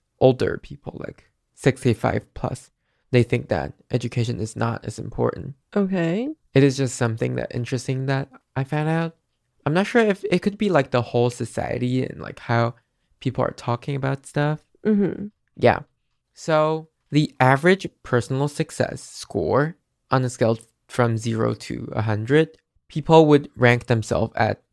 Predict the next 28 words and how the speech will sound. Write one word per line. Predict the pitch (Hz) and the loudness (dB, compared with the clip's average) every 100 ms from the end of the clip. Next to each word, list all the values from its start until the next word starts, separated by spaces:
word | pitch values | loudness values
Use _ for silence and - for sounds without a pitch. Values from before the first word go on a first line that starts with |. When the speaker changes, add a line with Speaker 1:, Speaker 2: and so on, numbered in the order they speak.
| _ _ 120 | _ _ -2
Speaker 1:
a | |
mean | 120 123 123 120 | 0 0 0 -2
of | - - 127 - _ | -4 -4 -4 -8 _
sixty-eight | - 147 - 135 123 113 - - | 0 0 0 2 4 4 2 -6
point | 117 - - | -8 -8 -8
three. | 113 80 151 - _ - | -6 -6 -10 -20 _ -6
Speaker 2:
Mm-hmm. | 196 190 175 175 208 - _ - | -4 -2 -4 -4 -6 -12 _ 0
Speaker 1:
And | 165 - | 2 4
it | 170 | 4
is | 170 | 2
significantly | - - 160 - 139 147 - 156 143 - - 120 | -2 -4 -2 -2 0 0 2 -2 -2 -6 -4 -4
higher | - 113 117 131 123 | 0 2 4 4 4
than | 120 117 123 _ _ - | 2 2 -2 _ _ 0
the | 131 - | 0 2
average | 123 127 123 123 120 120 - | 6 6 6 6 4 2 -8
perceived | - 120 - - 139 143 143 _ | -2 -2 -2 -2 0 0 -2 _
societal | - 117 - 110 113 113 113 | -4 -4 0 2 2 0 -2
success | - - - - 117 | -4 -10 -8 -8 -8
score, | - - - 117 127 123 _ _ - | -14 -12 -6 -4 -4 -6 _ _ 2
which | 147 156 - - _ _ _ | 2 2 -6 -16 _ _ _
has | - 120 | -4 -2
a | 117 | 0
mean | 120 123 127 - | -2 -2 -4 0
of | 113 117 - _ _ - | 0 0 -6 _ _ 2
thirty-six | 131 135 135 120 - - | 4 4 2 -2 -4 -4
point | 117 110 - | -6 -6 -4
two. | - 123 - _ - - | -4 -4 -6 _ -12 -6
Speaker 2:
What? | 370 453 440 | -4 -4 -6